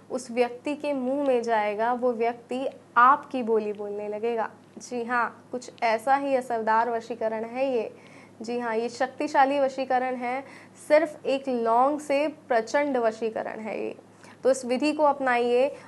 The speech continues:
और एक लौंग के माध्यम से किसी व्यक्ति को अपना बनाइए, किसी को इस हद तक अपना बनाइए कि वो आपके दूर जाने के नाम से ही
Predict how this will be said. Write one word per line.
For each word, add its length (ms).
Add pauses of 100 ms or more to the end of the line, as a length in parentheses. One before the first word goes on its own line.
(100)
और 320
एक 220
लौंग 400
के 120
माध्यम 480
से 260
किसी 360
व्यक्ति 400
को 160
अपना 380
बनाइए, 580
किसी 360
को 260
इस 300
हद 200
तक 160
अपना 280
बनाइए 560 (380)
कि 140
वो 240
आपके 720
दूर 380
जाने 360
के 180
नाम 280
से 200
ही 160